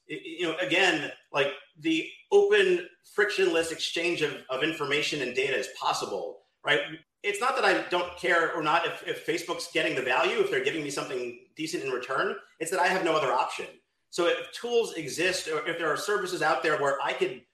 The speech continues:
monetize my own data, right, then, then why not, right? Like, so, you know, it's, it's a whole wave of new opportunities open up. And I think that's what gets me,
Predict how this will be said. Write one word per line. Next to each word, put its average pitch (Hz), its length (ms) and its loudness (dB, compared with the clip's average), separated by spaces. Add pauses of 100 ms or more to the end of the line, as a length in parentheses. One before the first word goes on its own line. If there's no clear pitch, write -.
(220)
monetize 165 540 4
my 135 160 4
own 196 220 2
data, 107 300 2 (480)
right, 127 220 4 (160)
then, 147 400 0
then 151 160 -4
why 170 160 2
not, 135 300 2 (200)
right? 160 220 0
Like, 156 120 -4 (160)
so, 139 500 -2 (260)
you 160 100 0
know, 143 120 2 (340)
it's, - 560 -6
it's 185 240 -2 (280)
a 165 40 -2
whole 214 380 4
wave 190 320 6
of 131 200 -4
new 165 200 6
opportunities 160 800 0
open 123 260 -4
up. 123 220 -4 (500)
And 156 140 2
I 147 40 2
think 156 220 -4
that's 147 240 -2
what 135 140 -4
gets 123 200 -10
me, 120 100 -10